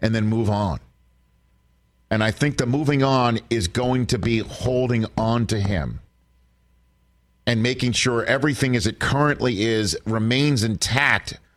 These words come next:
for when the draft goes and Debo is sitting wherever he's sitting and it washes over him that the Niners are not trading him and that they all come together and the now what part of this conversation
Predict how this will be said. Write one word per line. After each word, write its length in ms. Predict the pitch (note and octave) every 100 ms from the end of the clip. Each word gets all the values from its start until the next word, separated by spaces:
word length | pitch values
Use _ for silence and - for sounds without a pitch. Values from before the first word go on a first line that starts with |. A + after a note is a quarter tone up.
| _ _ _
for 140 | -
when 300 | G#2+ A#2 B2
the 80 | A2+
draft 500 | F2 A2+ C3+ D3 -
goes 520 | C#3 C3 A#2+ F#2+ F#2
and 260 | - A2+ F#2+
Debo 420 | B2 C#3+ C3+ B2
is 80 | A2
sitting 360 | - D3 C3 A2
wherever 420 | G#2+ A2 B2 C#3
he's 240 | A#2 B2+
sitting 640 | - - C#3+ C3 F#2 D#2 D2+ - _ _ _ _ _ _ _ _ _ _ _ -
and 160 | A#2+
it 140 | A#2 A2+
washes 600 | A2 A2+ C3+ C#3+ C#3+ G#2
over 360 | A#2+ C#3+ C#3+ C3
him 200 | A2+ G#2+
that 120 | G#2
the 80 | A2+
Niners 420 | G#2+ A#2+ B2+ A2+
are 80 | A2
not 440 | A2 A#2 C3 C#3
trading 480 | - - C3 C3 A2+
him 360 | F#2+ F#2 F2 E2 - _ _ _ _
and 240 | G#2+ G2
that 180 | D#2 G#2+
they 160 | A#2+ A#2
all 240 | A#2 D3
come 240 | - C3+ B2+
together 460 | B2 A2+ C3 A#2+
and 120 | G#2+
the 60 | A2
now 380 | G#2 G#2 A#2 C#3
what 360 | A#2 A#2+ - -
part 220 | B2 A#2
of 60 |
this 160 | G2+ G2+
conversation 1080 | - G#2+ G#2 G2 - B2+ C3 - F#2+ F2